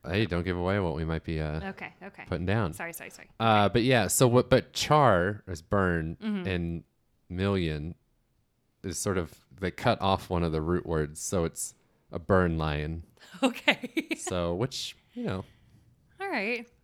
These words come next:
Speaker 1: I give it to 'em.
Speaker 2: Sure.
Speaker 1: Uh, so surprise, they are still fire type Pokemon.
Speaker 2: Mm-hmm.
Speaker 1: Uh, what would you clock <laughs> this guy's, if they were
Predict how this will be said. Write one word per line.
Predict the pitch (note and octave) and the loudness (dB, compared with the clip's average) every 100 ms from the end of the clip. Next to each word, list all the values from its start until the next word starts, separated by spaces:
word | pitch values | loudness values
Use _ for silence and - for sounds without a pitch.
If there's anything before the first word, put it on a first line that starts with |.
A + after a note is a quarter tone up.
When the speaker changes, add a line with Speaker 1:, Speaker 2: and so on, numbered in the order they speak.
| _ _ | _ _
Speaker 1:
I | B2+ | -4
give | F#2+ | -2
it | E2 | -2
to | - | -2
'em. | E2+ F2 | -4 -6
Speaker 2:
Sure. | - - F#3 - | -8 -10 -10 -6
Speaker 1:
Uh, | - G2 | 2 4
so | F#2+ - | 4 0
surprise, | G#3 - - A#2 G#2+ A#2 | -2 -2 0 2 2 2
they | G#2 | 0
are | F#2+ | 0
still | - G#2 G2+ | -2 -4 -4
fire | - F2+ F#2 | 0 2 2
type | E2+ F2+ E2 | 2 0 0
Pokemon. | F#2 E2+ E2+ E2+ E2 G2+ | -2 -2 -2 0 0 -2
Speaker 2:
Mm-hmm. | D3+ F#3+ E3+ F#3 B3+ - | -4 -8 -8 -8 -6 -2
Speaker 1:
Uh, | G#3+ | 2
what | C#3 G#3 | 4 4
would | F3+ A#2 | 2 0
you | G#2 - - | -2 -4 -10
clock | - G2+ F2+ - | -2 -2 -2 -4
<laughs> | A#2+ | -2
this | B2 A2+ - | 0 0 0
guy's, | - G#2 G2 F2+ F2+ | 2 4 2 0 -6
if | A2 - | -8 -2
they | C3 | 0
were | C#3+ C3+ C3 - | 4 4 4 0